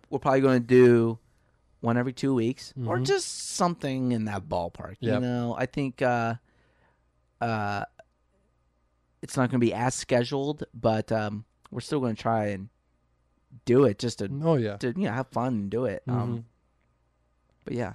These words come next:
Speaker 2: Yeah. We, we were talking before this recording, and we were, we were talking about, like, we might be overwhelmed. You're engaged. I have a kitchen sink of stuff going on, but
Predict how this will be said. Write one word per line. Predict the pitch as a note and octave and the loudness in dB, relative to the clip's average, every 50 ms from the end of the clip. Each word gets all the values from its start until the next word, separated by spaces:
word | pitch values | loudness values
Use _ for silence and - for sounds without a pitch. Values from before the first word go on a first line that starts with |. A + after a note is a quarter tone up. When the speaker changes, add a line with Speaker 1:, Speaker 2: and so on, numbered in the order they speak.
| - - | -8 -6
Speaker 2:
Yeah. | B2 A2 G#2 G#2+ A#2 - _ | -4 -4 -4 -6 -8 -12 _
We, | C3 B2 B2+ | 2 2 2
we | B2+ C3 D3 C#3 C3+ | 2 2 2 2 4
were | C#3 C3 A#2+ | 4 4 2
talking | - C3+ B2+ C3 B2+ - A#2+ A2+ | 2 2 2 2 2 0 0 0
before | A2 G2+ - - C3 B2 | 0 -2 0 0 0 2
this | A#2 A2+ G#2+ - - | 2 0 -2 -4 -8
recording, | A2 - - B2+ B2+ C3+ C3+ A#2 G#2+ G#2 G2+ G2 - _ _ _ _ _ _ _ _ _ _ _ _ | -10 -8 -6 -4 -2 -2 -2 -4 -6 -8 -10 -14 -18 _ _ _ _ _ _ _ _ _ _ _ _
and | B2+ G#2+ G#2 G#2+ | -8 -8 -6 -2
we | A2 A2+ | -2 -2
were, | A2 G#2+ G#2+ G#2 G#2 G2+ G2+ G2+ F#2+ - _ _ _ _ _ _ | 0 0 -2 -2 -2 -4 -6 -8 -10 -14 _ _ _ _ _ _
we | - A#2 | -6 -4
were | A2+ A2 | -4 -4
talking | G#2 - B2 A2+ A2+ A2+ - A#2 | -2 -2 -2 0 0 -2 -2 -4
about, | G#2+ G#2 G#2 A2 G#2 G#2 G#2+ A2+ B2+ | -6 -4 -4 -4 -4 -4 -4 -6 -6
like, | A#2+ G#2 G2+ G2+ - _ _ _ _ _ _ _ | -8 -8 -8 -8 -10 _ _ _ _ _ _ _
we | - A#2+ A#2 A#2+ | -6 -4 -2 -2
might | A#2 A#2 A#2+ B2 B2 - | 0 0 0 0 0 -2
be | - A#2+ B2 | -2 -2 -2
overwhelmed. | B2+ A#2+ A2+ G#2+ G#2+ A2 G#2 G2+ G#2+ G#2 G#2 G#2 G#2+ G#2+ G#2+ G#2 | 0 0 -2 0 -2 -4 -4 -4 -4 -4 -4 -4 -4 -6 -6 -6
You're | A2 A2+ A#2 A2+ | -4 -4 -2 -4
engaged. | A2+ A2 G#2 A2+ A2 G#2+ A2 A2 A2 A2 G#2+ G#2 - - _ _ _ _ _ _ _ _ _ _ _ | -4 -6 -6 -6 -6 -4 -4 -6 -6 -8 -10 -12 -16 -20 _ _ _ _ _ _ _ _ _ _ _
I | A#2 A2 A2 | -10 -8 -6
have | G#2+ A2+ G#2 G2+ G2+ G2 F#2+ - - - - _ _ _ - | -6 -6 -6 -6 -6 -8 -12 -16 -20 -20 -20 _ _ _ -10
a | A#2+ | -10
kitchen | - - - - B2 - - B2+ A2+ | -10 -6 -4 -4 -4 -4 -4 -8 -8
sink | G#2 - - - B2 A2+ A2 - - | -6 -8 -6 -4 -4 -4 -4 -4 -6
of | G#2+ G2 - | -8 -8 -8
stuff | - - - - A#2+ A2 G2+ - - | -12 -12 -8 -4 -4 -4 -6 -6 -6
going | - A#2 A2 G#2+ G#2 G#2+ | -6 -4 -4 -4 -6 -6
on, | G#2 G#2 G#2 G#2 G2+ G2+ - _ _ _ _ _ _ _ _ _ _ _ _ _ | -6 -6 -6 -8 -8 -10 -14 _ _ _ _ _ _ _ _ _ _ _ _ _
but | - A#2 G#2+ G#2 A2 - | -2 -2 -2 -2 -4 -6